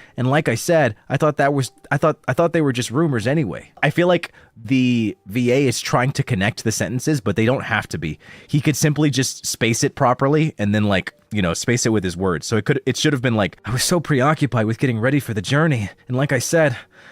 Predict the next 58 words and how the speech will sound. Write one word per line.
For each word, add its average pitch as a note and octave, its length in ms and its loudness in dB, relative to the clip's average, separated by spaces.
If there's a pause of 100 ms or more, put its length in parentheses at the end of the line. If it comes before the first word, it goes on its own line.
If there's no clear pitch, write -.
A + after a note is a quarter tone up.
(240)
I - 40 -6
thought D3 260 -6
they D3+ 80 0
were B2+ 100 -2
just A#2+ 200 -6
rumors B2 400 0
anyway, G#2+ 440 0
you G2 100 -4
know, A2 120 2
something C#3 300 0
like F#2 180 -2
that. F2 260 2
I C3 80 2
don't G#2+ 140 0
know. C#2+ 200 -8
Feels D#3+ 220 2
like D#3 100 4
there's C3+ 140 2
a C3+ 60 4
lot B2+ 240 4
of, A2+ 180 0
there's, B2 140 0
there's, B2 240 -2
there's C#3+ 200 0
a C3 60 2
very, D3 500 0
like, A#2 180 0
strong B2+ 360 0
lack A2+ 260 0
of G#2+ 100 -2
intention G2+ 540 -4
behind F#2 300 -6
the F2 100 -4
entire F2 360 -4
sentence. - 400 -8
It G2+ 120 -8
did G#2 140 -4
not A2 160 0
flow G#2 200 -4
well D#2+ 220 -2
at D2 60 -8
all. D2 260 -6 (140)
I C#3+ 80 2
always F#3+ 180 2
find F3 180 0
it D3+ 40 2
difficult B2+ 320 -2
to A2 80 -2
blame G2+ 240 -2
the G2 80 0
V F2+ 240 0
A F2 160 -2
entirely. F#2+ 640 -6
It, F2 160 -10
it's - 260 -10
usually B2 380 0
almost G#2 400 -4
not, F2 440 -4